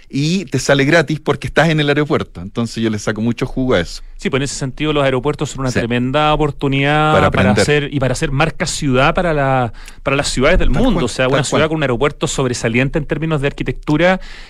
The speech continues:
Speaker 2: eh, inmediatamente es
Speaker 1: Es-,
Speaker 2: una razón para
Speaker 1: sí.
Speaker 2: visitar esa,
Speaker 1: Y
Speaker 2: esa, esa ciudad.
Speaker 1: y
Speaker 2: Bueno,
Speaker 1: uno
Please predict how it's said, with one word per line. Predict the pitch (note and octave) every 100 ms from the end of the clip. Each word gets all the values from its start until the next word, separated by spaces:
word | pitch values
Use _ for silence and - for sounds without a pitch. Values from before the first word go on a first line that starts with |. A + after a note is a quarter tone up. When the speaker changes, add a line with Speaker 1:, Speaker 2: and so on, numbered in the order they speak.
| -
Speaker 2:
eh, | C3
inmediatamente | B2+ C3 F3+ G3+ G#3+ G#3 - G3+ G3+
es | D#3+
Speaker 1:
Es-, |
Speaker 2:
una | F3
razón | D#3+ - F#3 F3
para | F#3+
Speaker 1:
sí. | F#3
Speaker 2:
visitar | C#3+ D3 E3
esa, | - D#3 D3 C3+ A#2+ -
Speaker 1:
Y | G2+ F#2+ - - D3
Speaker 2:
esa, | C3+ D3 C3+
esa | C3 C#3+
ciudad. | - B2
Speaker 1:
y | A#2
Speaker 2:
Bueno, | E3+
Speaker 1:
uno | B2+